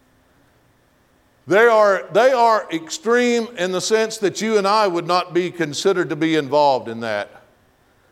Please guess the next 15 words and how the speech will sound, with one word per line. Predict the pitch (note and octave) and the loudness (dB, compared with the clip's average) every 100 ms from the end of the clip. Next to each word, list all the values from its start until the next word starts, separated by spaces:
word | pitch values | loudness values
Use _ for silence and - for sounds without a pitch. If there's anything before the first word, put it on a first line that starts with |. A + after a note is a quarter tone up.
| _ _ - - _ | _ _ -20 -20 _
However, | - F3+ F#3+ G3 D#3 G2 - _ _ _ _ _ _ _ _ _ | -2 0 2 0 0 -6 -16 _ _ _ _ _ _ _ _ _
there | F3+ G#3+ | 0 4
are | F#3 F3 | 2 2
so | - A3 | -2 -2
many | G#3 G#3 G3+ | -2 -2 0
other | G#3 F#3+ | 0 -2
things | F3+ F3 E3 D3+ | -2 -4 -4 -6
that | D#3 - | -8 -8
you | F#3 | -8
and | F3 | -4
I | E3+ F3+ | -4 -2
have | E3 C#3+ | -4 -6
become | - F#3 E3+ D#3 | -8 -6 -4 -4
numb | F3 F3+ D3+ | -4 -4 -6
to | - B2+ G#2+ | -4 -4 -6